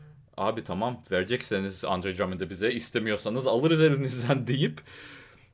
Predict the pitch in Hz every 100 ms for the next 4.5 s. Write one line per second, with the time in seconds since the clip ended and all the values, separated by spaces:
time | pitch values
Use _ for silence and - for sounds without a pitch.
0 | _ - _ - 147 156 160 156 156 170
1 | 165 165 160 160 160 170 156 131 120 120
2 | 139 131 123 147 147 110 110 110 107 101
3 | - _ - - - - 113 113 113 117
4 | 113 113 113 110 110